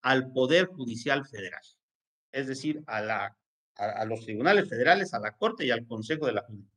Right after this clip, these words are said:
Judicatura Federal, ¿sí? Nada más con lo que se logró recaudar en el primer cuatrimestre del año, ¿no? Enero, febrero, marzo, abril y, perdón, y hasta mayo, en cinco meses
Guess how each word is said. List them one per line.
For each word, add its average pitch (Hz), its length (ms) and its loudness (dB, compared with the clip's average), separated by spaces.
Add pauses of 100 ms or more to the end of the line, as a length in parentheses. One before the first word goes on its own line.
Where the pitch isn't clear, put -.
(300)
Judicatura 110 580 -4
Federal, - 380 -14 (540)
¿sí? 185 320 2 (260)
Nada 208 360 8
más 269 420 4 (180)
con 135 180 4
lo 127 120 2
que 127 100 -2
se 120 320 -4
logró 120 400 0
recaudar 156 540 4 (340)
en 120 160 -4
el 110 260 -4 (120)
primer 131 560 0
cuatrimestre 127 880 -4 (420)
del 92 260 -8
año, 85 280 -12
¿no? 151 260 -10
Enero, 123 420 -2
febrero, 113 380 0
marzo, 135 540 -2
abril 101 260 -6 (140)
y, 117 100 -4
perdón, 120 460 -2
y 104 80 -6
hasta 101 240 -4
mayo, 85 180 -8 (460)
en 113 120 -4
cinco 117 300 0
meses - 340 -12